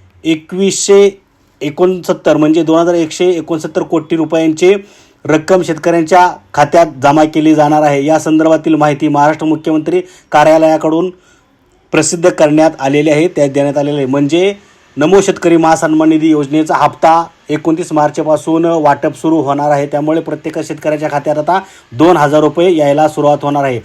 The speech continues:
हा कितवा हप्ता असणार आहे? नमो शेतकरी महासन्मान निधी योजनेचा हा सहावा हप्ता असणार आहे. आणि पीएम किसान योजनेचा एकोणीसावा हप्ता देण्यात आलेला आहे. असे मिळून शेतकऱ्यांना आता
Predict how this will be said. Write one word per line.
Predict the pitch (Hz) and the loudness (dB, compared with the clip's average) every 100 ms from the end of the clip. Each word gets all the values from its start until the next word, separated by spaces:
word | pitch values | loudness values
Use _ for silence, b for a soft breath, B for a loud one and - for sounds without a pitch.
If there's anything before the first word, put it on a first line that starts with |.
| b b 151 | b b 0
हा | 160 | 0
कितवा | 165 160 160 | 0 0 2
हप्ता | 156 170 | 2 2
असणार | 165 147 165 | 0 0 -2
आहे? | 170 185 | 0 0
नमो | 160 151 170 | 0 0 0
शेतकरी | 165 156 165 156 | -4 -6 -4 -2
महासन्मान | 151 147 147 147 147 | -2 -2 -4 -4 -4
निधी | 151 147 | -4 -4
योजनेचा | 147 135 143 175 - B B - | -4 -6 -4 -4 -6 B B -4
हा | 165 180 | -2 0
सहावा | - 156 147 156 | 0 0 2 2
हप्ता | 151 - | 0 -2
असणार | 156 147 156 | -2 -2 -4
आहे. | 139 113 b b | -4 -6 b b
आणि | 147 180 | -2 0
पीएम | 185 185 190 208 | -2 -2 0 0
किसान | 202 185 170 | 0 -2 0
योजनेचा | 160 151 156 156 185 156 | 0 0 -2 0 0 0
एकोणीसावा | 151 156 151 160 160 | -6 -4 -2 0 0
हप्ता | 139 - 165 180 | 0 -2 -2 -2
देण्यात | 131 135 139 143 135 | -2 -4 -4 -6 -6
आलेला | 131 135 139 143 | -6 -4 -4 -4
आहे. | 147 139 104 b b - | -6 -6 -6 b b -6
असे | 139 185 | -4 0
मिळून | 185 180 | 2 2
शेतकऱ्यांना | 165 156 170 165 170 175 180 B B | 0 -4 -4 -2 0 0 -2 B B
आता | 139 139 175 180 | -4 2 2 2